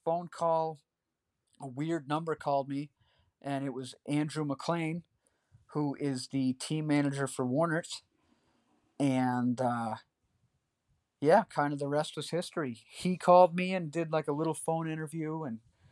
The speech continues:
Cody Sandman called, and just, you know, we, we talked a bunch and saw that it was gonna be a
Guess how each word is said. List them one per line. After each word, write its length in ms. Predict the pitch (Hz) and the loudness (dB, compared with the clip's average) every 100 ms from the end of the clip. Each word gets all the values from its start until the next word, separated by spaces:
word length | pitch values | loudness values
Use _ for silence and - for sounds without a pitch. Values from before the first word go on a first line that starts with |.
| _ - | _ -2
Cody 300 | 165 165 151 | 0 0 -2
Sandman 640 | - 156 160 165 160 156 | -6 -4 -4 -4 -6 -6
called, 500 | - 156 160 165 160 | -2 0 2 -2 -4
and 220 | 139 127 - _ _ _ _ _ | -6 -6 -10 _ _ _ _ _
just, 280 | - 156 - _ _ _ _ _ - | -6 -6 -6 _ _ _ _ _ -12
you 160 | 147 | -6
know, 160 | 143 135 | -2 -2
we, 240 | 151 135 - _ _ | -4 -8 -10 _ _
we 120 | 135 | -6
talked 380 | 127 151 147 - | -2 2 4 2
a 60 | 143 | -2
bunch 440 | 131 156 170 - | 0 0 -4 -6
and 280 | 135 120 113 _ _ _ _ _ _ _ _ _ _ _ _ - | -4 -4 -8 _ _ _ _ _ _ _ _ _ _ _ _ -14
saw 360 | - 165 156 | -2 2 2
that 140 | 156 151 | 2 -6
it 80 | |
was 120 | 139 131 | -8 -6
gonna 240 | 156 147 | -4 -4
be 180 | 147 | -4
a 120 | 147 | -2